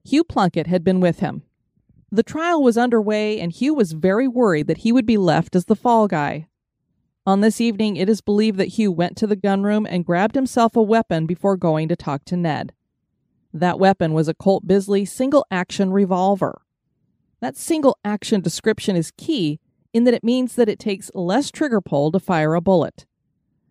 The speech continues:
That fact leads some people to believe that this was a tragic accident that then led to suicide.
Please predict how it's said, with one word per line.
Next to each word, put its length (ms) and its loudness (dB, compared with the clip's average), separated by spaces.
That 200 -8
fact 440 0
leads 240 -2
some 240 -4
people 300 -2
to 100 2
believe 340 -2
that 140 -2
this 160 0
was 120 0
a 120 0
tragic 600 -6
accident 640 -4
that 160 -8
then 200 0
led 240 0
to 60 2
suicide. 760 0